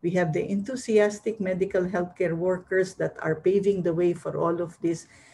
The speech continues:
is to get champions from the healthcare workers. Because if the community sees that it is the healthcare workers who are leading the way,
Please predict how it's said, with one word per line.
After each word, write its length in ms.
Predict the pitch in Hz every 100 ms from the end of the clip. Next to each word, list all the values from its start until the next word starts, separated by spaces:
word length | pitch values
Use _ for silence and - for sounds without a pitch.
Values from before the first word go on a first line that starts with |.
| - -
is 220 | 240 -
to 120 | 262
get 280 | 208 233 233
champions 720 | - 202 202 202 202 180 180
from 280 | - 175 175
the 80 | 165
healthcare 480 | 165 165 - 165 151
workers. 560 | 147 143 - 151 147
Because 420 | 165 170 196 190 -
if 160 | 202
the 120 | 190
community 640 | 185 208 226 302 294 254 240
sees 560 | - 277 202 151 - - - - _ -
that 220 | 208 208 -
it 180 | 220 -
is 220 | 233 233
the 160 | 202
healthcare 420 | 208 208 202 196 185
workers 600 | 196 196 196 185 185 -
who 140 | 165
are 180 | 170 170
leading 460 | 180 220 233 220
the 120 | 190 180
way, 400 | 196 180 151